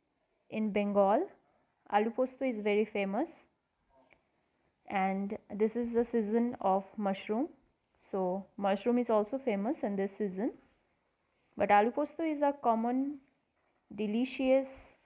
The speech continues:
item which all Bengali love to eat in lunch. So let me finish it very fast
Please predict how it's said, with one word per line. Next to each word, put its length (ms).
item 480
which 440
all 260
Bengali 600
love 420
to 100
eat 140
in 160
lunch. 440
So 240
let 280
me 120
finish 440
it 280
very 240
fast 580